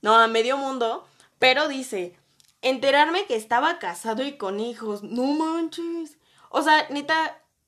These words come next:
ya ni le pregunté así como, "¿Y cómo te enteraste?". Porque, pues, o sea, bueno, yo siento que todas las mujeres tenemos como ese sexto sentido llamado stalker, así ultra mega cañón,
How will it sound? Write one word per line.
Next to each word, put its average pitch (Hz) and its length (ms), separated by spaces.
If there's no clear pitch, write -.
ya 226 260
ni 269 120
le 339 120
pregunté 214 320
así 220 120
como, 226 280
"¿Y 254 120
cómo 294 260
te 302 80
enteraste?". - 680
Porque, 240 640
pues, 240 360
o 240 220
sea, 226 400
bueno, 202 280
yo 220 140
siento 269 280
que - 60
todas 214 240
las 220 160
mujeres 190 340
tenemos 196 260
como 202 140
ese 202 200
sexto 214 360
sentido 185 560
llamado 175 440
stalker, 180 720
así 214 360
ultra 220 400
mega 208 380
cañón, 214 720